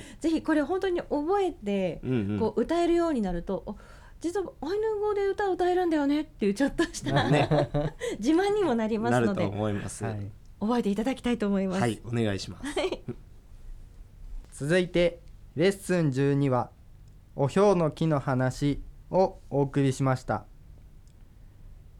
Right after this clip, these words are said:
Speaker 3: レッスン十二の例文です。死ね。クアッケプルスイな。
Speaker 1: 一、おひょうのカワハギをしたいな。
Speaker 3: トゥ。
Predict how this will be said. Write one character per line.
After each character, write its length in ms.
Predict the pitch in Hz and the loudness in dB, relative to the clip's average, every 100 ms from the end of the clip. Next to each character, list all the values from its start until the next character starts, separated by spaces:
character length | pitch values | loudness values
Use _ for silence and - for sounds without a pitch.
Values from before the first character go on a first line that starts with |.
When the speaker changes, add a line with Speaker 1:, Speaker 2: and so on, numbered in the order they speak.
| - - | -16 0
Speaker 3:
レ 140 | 185 | 0
ッ 20 | |
ス 260 | 196 - 180 | 2 0 2
ン 80 | 160 | 2
十 200 | 143 151 | 2 2
二 160 | 147 | 2
の 260 | 151 165 - - | 2 0 -4 -4
例 180 | 135 139 | 0 2
文 240 | 135 131 131 | 2 2 4
で 160 | 131 | 2
す。 240 | - - - - - - - - - - - - - - - | 0 -10 -20 -20 -20 -20 -20 -20 -20 -20 -20 -20 -20 -20 -20
死 240 | - 143 | -4 2
ね。 300 | 175 202 - - - - - - - - - | 4 2 -2 -20 -20 -20 -20 -20 -20 -20 -6
ク 220 | 143 175 | 0 2
ア 60 | |
ッ 140 | 202 - | 2 0
ケ 140 | 170 | -2
プ 140 | 156 120 | -2 -2
ル 160 | 135 | -2
ス 180 | 127 170 | 2 2
イ 120 | 160 | 2
な。 360 | 131 151 151 - - - - - - - - - - | 4 4 2 0 -12 -20 -20 -20 -20 -20 -20 -20 -4
Speaker 1:
一、 440 | 214 202 - - - - - - - - - | -4 -2 -4 -6 -8 -20 -20 -20 -20 -20 -2
お 100 | 185 | 0
ひ 160 | 190 381 | 2 2
ょ 140 | 403 | 6
う 40 | 349 | 6
の 240 | 247 202 | 4 2
カ 220 | - 170 | 0 0
ワ 100 | 214 | 2
ハ 200 | 277 320 | 2 2
ギ 160 | 311 320 | 4 4
を 100 | 320 | 4
し 120 | - | 0
た 120 | 330 | 2
い 80 | 302 | 4
な。 300 | 240 302 - - - - - - - - - - - - - - - - - | 4 2 -2 -12 -20 -20 -20 -20 -20 -20 -20 -20 -20 -20 -20 -20 -20 -20 0
Speaker 3:
ト 60 | 170 | 2
ゥ。 140 | 196 | 2